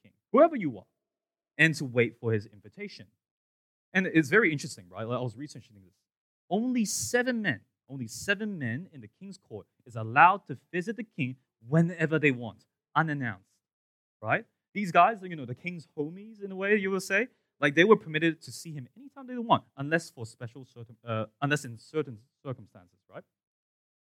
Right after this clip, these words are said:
And if you're not one of the seven, the only way for you to be able to be spared, if you do visit the king, was for him to extend a golden scepter towards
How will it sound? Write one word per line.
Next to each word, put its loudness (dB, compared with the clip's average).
And 2
if -2
you're 0
not -2
one -4
of -8
the -6
seven, -8
the -4
only 0
way 2
for -10
you -14
to -20
be -12
able -6
to -20
be -20
spared, -6
if 0
you -8
do -12
visit -8
the -14
king, -20
was 0
for -6
him -12
to -16
extend -8
a -18
golden -8
scepter -20
towards -18